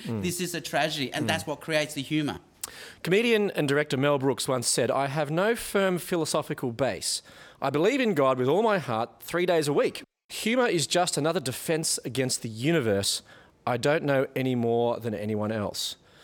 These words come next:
Speaker 1: So can we laugh then in the face of meaninglessness, or do you empathise with what Mel Brooks is saying?
Speaker 2: Well, I guess they really are our, our two choices. There is no God. We're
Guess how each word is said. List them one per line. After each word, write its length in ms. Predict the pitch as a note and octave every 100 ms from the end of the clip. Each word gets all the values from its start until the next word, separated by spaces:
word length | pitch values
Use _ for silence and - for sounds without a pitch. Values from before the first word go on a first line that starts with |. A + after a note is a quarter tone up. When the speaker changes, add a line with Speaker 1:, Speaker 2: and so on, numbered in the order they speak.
| - -
Speaker 1:
So 200 | - F3
can 260 | B2+ G3 A3+
we 80 | B3
laugh 380 | A#2+ F#2+ C#3
then 200 | D3+ F#3
in 140 | A3+ C#3+
the 80 | B2+
face 480 | - B2 B2+ - -
of 140 | - A2+
meaninglessness, 580 | A#2 B2 B2+ - - -
or 120 | A2+
do 80 | A#2+
you 60 |
empathise 600 | - E3 - A2 F#2 -
with 160 | B2 -
what 100 | B2
Mel 180 | B2+ A#2
Brooks 260 | A#2+ -
is 80 | A#2
saying? 360 | - A2 F3 C4 -
Speaker 2:
Well, 120 | A3
I 100 | A3+
guess 240 | A3 A#3 - - E3+
they 160 | D#3 D#3+
really 340 | E3 D#3 D3+
are 260 | C#3+ C3+ -
our, 260 | C#3 C3+ C3 -
our 140 | B2
two 220 | B2 - F#3+
choices. 480 | - C#3 A2 D3+ E3
There 220 | E3+ E3
is 140 | G3 F3
no 120 | D#3+
God. 400 | C3+ B2 G#2+ B2+
We're 100 | D#3